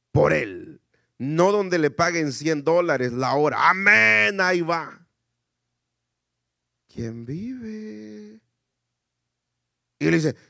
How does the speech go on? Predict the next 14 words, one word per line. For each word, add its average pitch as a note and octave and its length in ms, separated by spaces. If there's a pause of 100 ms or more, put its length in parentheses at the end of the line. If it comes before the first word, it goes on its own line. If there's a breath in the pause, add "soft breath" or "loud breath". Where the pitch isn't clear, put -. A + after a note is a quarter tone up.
(160)
"Qué G3+ 200
bendición, F3 760
hermano, E3 760
mire, F3+ 440 (220 soft breath)
gano F3 400
cien F3+ 560
dólares G3+ 640
la E3+ 240
hora". G3 400
¡Ay! F#4+ 500
Hasta F3 280
en D3 200
lenguas F3+ 500
habla. F3 480